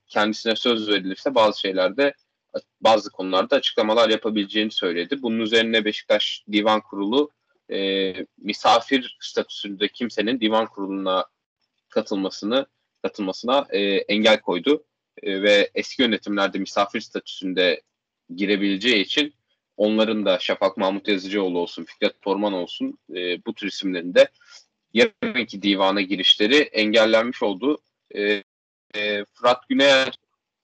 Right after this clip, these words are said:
Twitter hesabından bir, e, paylaşım yapmış ve Ahmet Nur Çebi ile görüştüğünü,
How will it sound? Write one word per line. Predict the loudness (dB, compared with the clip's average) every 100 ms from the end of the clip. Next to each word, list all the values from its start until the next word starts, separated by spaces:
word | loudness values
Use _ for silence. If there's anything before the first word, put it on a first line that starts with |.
| _
Twitter | -8 -2 0
hesabından | 2 2 0 2 -2 0
bir, | 0 -2 -4
e, | -4
paylaşım | 0 2 2 0
yapmış | -2 -4 -2 2
ve |
Ahmet | 4 2 -2
Nur | -4
Çebi | 0 0
ile | 2
görüştüğünü, | 0 -4 -8 -8 -4 -4